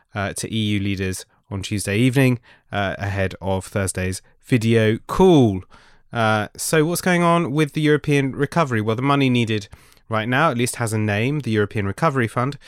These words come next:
What might it actually look like? Hmm. There are those who want solidarity, i e actual financial transfers between states, effectively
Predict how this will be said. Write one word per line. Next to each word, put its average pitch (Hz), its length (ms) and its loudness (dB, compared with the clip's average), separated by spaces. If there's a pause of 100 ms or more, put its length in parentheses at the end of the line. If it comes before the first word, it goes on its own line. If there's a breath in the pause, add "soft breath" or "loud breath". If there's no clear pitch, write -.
(260 loud breath)
What 147 200 -2
might 160 220 0
it 139 80 -4
actually 160 340 -2
look 170 240 -4
like? 214 280 -2 (160)
Hmm. 95 320 -4 (640 soft breath)
There 139 160 4
are 190 180 4
those 165 240 2
who 151 100 2
want 117 360 0
solidarity, 113 800 0
i 95 160 -4
e 95 160 -4
actual 104 340 -8
financial 104 440 -8
transfers 98 500 -8
between 98 280 -10
states, - 380 -6
effectively 95 460 -8